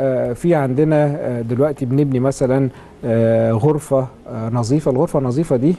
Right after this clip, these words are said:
بتبقى، آه، غرفه ليها ظروف مختلفه خالص، ان ما فيهاش ذرات تراب خالص، وبتساعد على، آه، تصنيع الانظمه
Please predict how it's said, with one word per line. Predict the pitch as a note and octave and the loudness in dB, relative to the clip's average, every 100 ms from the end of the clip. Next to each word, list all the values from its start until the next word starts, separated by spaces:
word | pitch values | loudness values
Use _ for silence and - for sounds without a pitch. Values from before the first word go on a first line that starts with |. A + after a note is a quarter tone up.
| - | -4
بتبقى، | A#2 C3 A2 B2 G2 | -2 -2 2 0 0
آه، | G#2+ G#2+ G#2+ G#2+ G#2 - | -2 -2 -2 -4 -6 -4
غرفه | B2+ E3+ - C#3+ | 0 0 0 0
ليها | D3+ | 0
ظروف | B2 C#3+ C#3+ | 0 -2 -2
مختلفه | - C#3+ C3+ - | -4 0 0 -2
خالص، | - D#3 F3 - | -2 0 0 0
ان | B2+ | -2
ما | A2 | 0
فيهاش | C#3+ C#3+ C3 | 0 -2 -2
ذرات | A2 C3 C3 | -2 -2 0
تراب | B2 B2 | -4 -2
خالص، | C#3 E3+ - - - - | 0 0 -2 -12 -16 -4
وبتساعد | B2 A2+ A#2 E3 E3 B2 | 0 0 0 0 2 0
على، | B2 C#3+ C#3+ D3 - - - | 0 2 2 0 -12 -20 -6
آه، | A#2 A#2 A2+ A2+ | -2 0 0 -2
تصنيع | A#2+ - C3 C#3+ D#3 - | -2 0 2 4 2 0
الانظمه | G2+ B2 A#2 C#3 C#3+ | -4 -2 0 2 2